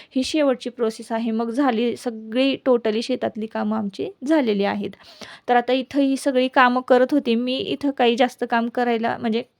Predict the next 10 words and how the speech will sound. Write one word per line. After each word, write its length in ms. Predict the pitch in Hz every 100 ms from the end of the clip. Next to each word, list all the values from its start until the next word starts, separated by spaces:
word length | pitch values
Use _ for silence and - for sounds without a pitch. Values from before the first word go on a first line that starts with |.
| _
केलं 320 | 277 254 269
नाही, 200 | 254 285 - - - -
फक्त 240 | 277 -
आले, 600 | - - 285 285 277 302
बघितलं 600 | 262 262 254 262 254 240
आणि 460 | 247 - 226 226 226
कसं 300 | 233 254 254
वरचं 400 | 262 262 254 277
थोडंसं 340 | 311 285 262 247
काम 180 | 269 262